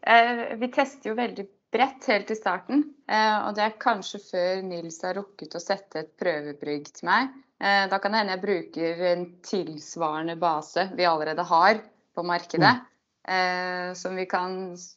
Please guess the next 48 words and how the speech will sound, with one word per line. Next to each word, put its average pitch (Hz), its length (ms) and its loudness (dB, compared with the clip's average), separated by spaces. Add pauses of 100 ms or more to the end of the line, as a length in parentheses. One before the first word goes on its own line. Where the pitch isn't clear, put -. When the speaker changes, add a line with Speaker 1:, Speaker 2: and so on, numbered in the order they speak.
(140)
Speaker 1:
lage 170 320 0
sånn 170 340 0
helt 165 220 -2
basic 160 380 -2
labprøver 165 500 0
av, 196 140 8
da. 143 120 4 (680)
Eh, 170 320 6
Speaker 2:
Mm. 175 80 -6
Speaker 1:
for 202 120 -6
der 202 220 6
kan 214 220 2
man 190 240 0
lage, 165 460 2
der 196 100 4
kan 196 160 -2
jeg 175 120 -2
lage 156 400 -4
tjue 160 280 -4
forskjellige 151 420 -6
smaker. 156 340 -2 (340)
Eh, 175 80 -6
mens 175 280 -4
hver 175 180 4
gang 175 140 0
Nils 175 220 -4
setter 160 240 -4
et 175 100 -6
testbrygg, 180 480 -8
så 170 220 -2
er 160 40 -4
vi 165 100 -2 (280)
i 170 60 -10
ganske 180 360 -6
mange 165 240 -4
tusen 165 300 -6
liter. 170 260 0 (520)
Eh, 165 400 2
så - 200 -2
da 175 160 4
må 180 180 0
vi 190 100 2
ha 175 460 4 (500)
en 165 240 2
eller 165 160 -2
to 165 220 -8
smaker 156 380 -4
igjen, 160 300 -2